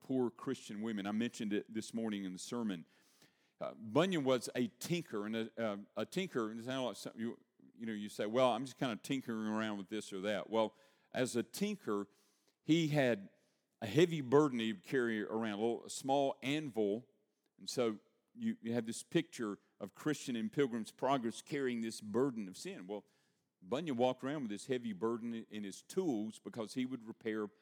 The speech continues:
pots and pans. And so he was repairing these pans and, uh, pots and pans, and these three or four ladies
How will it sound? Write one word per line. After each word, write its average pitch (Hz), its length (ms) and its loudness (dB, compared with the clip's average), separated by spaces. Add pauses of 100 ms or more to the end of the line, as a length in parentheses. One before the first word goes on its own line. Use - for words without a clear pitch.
(240)
pots 113 300 -4
and 98 160 -8
pans. - 500 -8 (380)
And 113 100 -8
so 160 140 10
he 180 160 6
was 147 120 -4
repairing 143 460 4
these 123 160 2
pans 139 500 0
and, 101 200 -4 (280)
uh, 101 140 0
pots 147 380 2
and 113 120 -2
pans, 135 500 -2 (840)
and 131 200 2
these 165 360 6 (580)
three 180 200 12
or 180 40 12
four 160 220 6
ladies 135 720 8